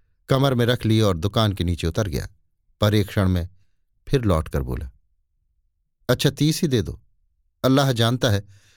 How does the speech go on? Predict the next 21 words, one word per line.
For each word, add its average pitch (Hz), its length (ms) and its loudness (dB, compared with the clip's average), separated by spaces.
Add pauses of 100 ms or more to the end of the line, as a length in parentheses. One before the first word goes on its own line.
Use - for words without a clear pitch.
(220)
पगड़ी 139 260 2
वाले 123 260 2
आधा 101 280 2
ले 110 140 2
लेंगे।" 62 340 -6 (1080)
अमरकांत 123 540 2
ने 107 120 0
धक्का 101 380 0
देकर 90 320 -2
कहा, 64 240 -6 (720)
"निकल 117 300 2
जा 151 100 4
यहां 139 220 2
से 131 100 -4
सुअर, 139 340 -2 (560)
मुझे 101 180 2
क्यों 175 220 2
हैरान 120 300 0
कर 78 140 -4
रहा 62 240 -6
है?" 50 220 -16